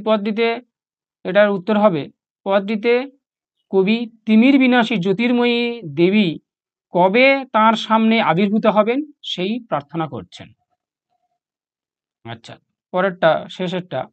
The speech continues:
মূর্ধন্য। ছটা কলুর অনুগত বলতে রামপ্রসাদ কি বোঝাতে চেয়েছেন? এখানে ছটা কলুর অনুগত বলতে রামপ্রসাদ বোঝাতে চেয়েছেন ষড়রিপু, অর্থাৎ কাম, ক্রোধ, লোভ, মোহ, মদ, মাৎসর্য।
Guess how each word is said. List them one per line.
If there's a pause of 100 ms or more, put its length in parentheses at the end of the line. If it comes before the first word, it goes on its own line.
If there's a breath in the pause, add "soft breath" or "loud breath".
মূর্ধন্য।
ছটা
কলুর
অনুগত
বলতে
রামপ্রসাদ
কি
বোঝাতে
চেয়েছেন? (800)
এখানে
ছটা
কলুর
অনুগত
বলতে
রামপ্রসাদ
বোঝাতে
চেয়েছেন (360)
ষড়রিপু,
অর্থাৎ (480)
কাম, (200)
ক্রোধ, (300)
লোভ, (280)
মোহ, (220)
মদ, (340)
মাৎসর্য।